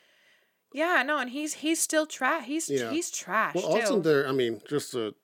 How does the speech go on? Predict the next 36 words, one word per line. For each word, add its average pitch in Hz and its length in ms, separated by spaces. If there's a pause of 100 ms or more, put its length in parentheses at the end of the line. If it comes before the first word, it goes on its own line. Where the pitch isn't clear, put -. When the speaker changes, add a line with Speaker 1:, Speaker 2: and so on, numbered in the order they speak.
(540)
Speaker 2:
spill - 340
some 127 160
more 113 160
tea 127 300
out 104 160
Speaker 1:
Oh, - 20
Speaker 2:
there, 120 80
Speaker 1:
yeah, 208 180
Speaker 2:
wasn't 156 120
Speaker 1:
yeah, 220 60
Speaker 2:
there 214 80
Speaker 1:
let's 185 160
spill 143 80
Speaker 2:
also 160 240
Speaker 1:
it. - 140
Speaker 2:
disrespect 127 760
that 143 140
was 143 120
going 139 320
on 127 220
too? 131 240
Like, 120 260
wasn't 131 320
she 131 300 (1200)
disrespecting 123 840
you 139 180
in 113 100
your 107 200
own 117 200
apartment? 127 500 (260)
Speaker 1:
She 320 280
was, 262 540 (180)
um, 226 500 (160)
she 285 260
was, 233 640 (760)
Speaker 2:
<laughs> - 260